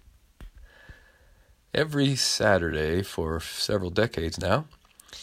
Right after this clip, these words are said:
Hillary and I spend the first half of the day off of our phones and computers, and we devote it instead to strengthening our relationship. This always involves some kind of written exercise that one of us comes up with.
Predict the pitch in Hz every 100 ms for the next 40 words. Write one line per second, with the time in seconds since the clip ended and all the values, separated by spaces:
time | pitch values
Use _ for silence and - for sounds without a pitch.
0 | - _ _ _ 127 143 151 107 101 101
1 | 98 95 131 143 123 92 90 87 87 87
2 | 82 - 101 131 - 127 131 139 85 78
3 | 92 90 87 80 78 73 113 - 95 107
4 | 110 101 117 151 156 135 - - 95 127
5 | 143 - - - - 123 - - - -
6 | 127 - 120 117 117 117 131 180 - -
7 | 90 - - _ - _ - - - _
8 | _ _ 123 143 - - 117 135 143 143
9 | 123 92 95 - 98 101 - 98 92 82
10 | 67 107 - 87 71 - - 82 76 80
11 | 82 87 82 76 - - 73 82 78 92
12 | 87